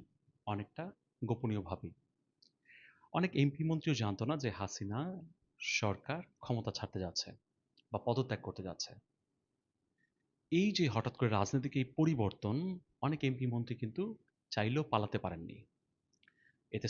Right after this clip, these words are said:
সিচুয়েশন যা হয়েছে, তারা বিভিন্ন জায়গায় কিন্তু লুকিয়ে ছিলেন এতদিন। এখন যখন তারা সামনে আসছেন, তখনই কিন্তু আসলে সাধারণ মানুষের রোষানলে পড়ছেন। পলককে গ্রেপ্তার করা হয়েছে এয়ারপোর্ট থেকে, গ্রেপ্তার করে সেনানিবাসে নিয়ে যাওয়া হয়েছে,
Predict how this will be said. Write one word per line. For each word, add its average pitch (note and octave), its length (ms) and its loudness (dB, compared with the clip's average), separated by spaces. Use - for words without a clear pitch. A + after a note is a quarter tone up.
সিচুয়েশন C3+ 420 2
যা C#3+ 140 4
হয়েছে, D#3+ 280 2
তারা G#2+ 120 4
বিভিন্ন B2 260 4
জায়গায় C#3 280 2
কিন্তু D3+ 200 0
লুকিয়ে A2+ 380 2
ছিলেন G2 280 -2
এতদিন। A2 260 -4
এখন - 160 -2
যখন D#3 220 0
তারা A2 140 2
সামনে D3+ 380 6
আসছেন, E3+ 240 -6
তখনই F3 300 0
কিন্তু G#2+ 260 0
আসলে B2 240 -2
সাধারণ C#3 420 2
মানুষের G2+ 340 -2
রোষানলে F#2+ 460 0
পড়ছেন। - 300 -6
পলককে F3 340 4
গ্রেপ্তার B2+ 340 2
করা A#2+ 140 4
হয়েছে B2 180 2
এয়ারপোর্ট G#2+ 340 0
থেকে, A#2 160 -2
গ্রেপ্তার G2+ 320 0
করে A2 200 0
সেনানিবাসে A2 540 4
নিয়ে G#2+ 160 2
যাওয়া G#2 160 0
হয়েছে, A#2+ 200 0